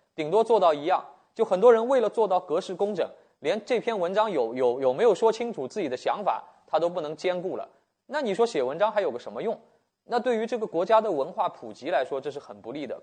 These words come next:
过度形式主义了。哎，那么，所以经过古文运动的改革以后呢，哎，你会发现，哎，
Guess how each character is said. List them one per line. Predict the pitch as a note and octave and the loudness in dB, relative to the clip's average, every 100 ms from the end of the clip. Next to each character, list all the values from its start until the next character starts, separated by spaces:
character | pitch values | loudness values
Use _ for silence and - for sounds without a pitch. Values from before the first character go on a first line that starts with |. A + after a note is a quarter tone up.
| - | -6
过 | D4 G3 | 0 2
度 | A#3+ D3 | 0 -6
形 | - A#2 | -6 -12
式 | - B2 | -10 -12
主 | G2+ | -12
义 | G2+ G#2+ | -12 -12
了。 | F2 _ _ _ _ _ _ | -12 _ _ _ _ _ _
哎， | - G#2+ D2+ | -10 -8 -6
那 | F3 | -2
么， | E3+ - - _ | -2 -2 -14 _
所 | - G#3 | 4 4
以 | |
经 | - C#4 | 4 0
过 | C#4 | 2
古 | - D3 | 2 0
文 | C#3+ | -2
运 | B3 A#3+ | -2 -4
动 | A3 | -4
的 | |
改 | - A2 | -4 -4
革 | B2+ G#3 | -2 -4
以 | D#3 | -2
后 | A3 | -4
呢， | F#3+ E3+ - _ - | -4 -6 -8 _ -12
哎， | D#3 | -10
你 | D3 | -6
会 | G3 | 0
发 | G#3+ | 2
现， | G#3+ F3 - _ _ _ | 2 -2 -6 _ _ _
哎， | B2+ | -12